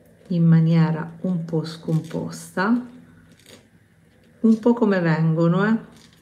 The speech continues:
Più grandi, più piccole, e poi tutto attorno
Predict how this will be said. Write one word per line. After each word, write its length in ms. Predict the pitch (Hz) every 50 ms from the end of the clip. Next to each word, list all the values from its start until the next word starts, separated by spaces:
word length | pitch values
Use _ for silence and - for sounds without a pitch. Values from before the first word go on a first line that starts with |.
| _ _ _ _ _
Più 140 | - - 165
grandi, 600 | 160 165 170 165 165 165 170 170 165 165 165 160
più 220 | 165 - 170 165 165
piccole, 840 | - - 165 170 170 165 165 - - 165 160 156 156 156 160 160 - - - - _ _ _ _ _ _ _ _ - - _ _ _
e 140 | - 294 294
poi 580 | - - 240 170 165 160 165 180 214 233 -
tutto 320 | - - 180 170 170 - 175
attorno 920 | 175 175 170 - 170 165 160 156 165 175 196 196 208 226 262 269 - -